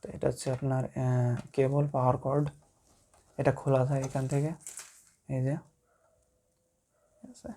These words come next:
এই কর্ডটা এই যে আলাদা। এবারে হচ্ছে দেখেন, এই যে এখানে একটা সুইচ আছে কর্ডের উপরে on off-এর।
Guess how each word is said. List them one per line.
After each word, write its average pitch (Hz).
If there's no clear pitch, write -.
এই 101
কর্ডটা -
এই -
যে 139
আলাদা। 151
এবারে 131
হচ্ছে -
দেখেন, 135
এই 139
যে 139
এখানে 139
একটা 143
সুইচ 135
আছে 143
কর্ডের 135
উপরে 143
on 135
off-এর। 135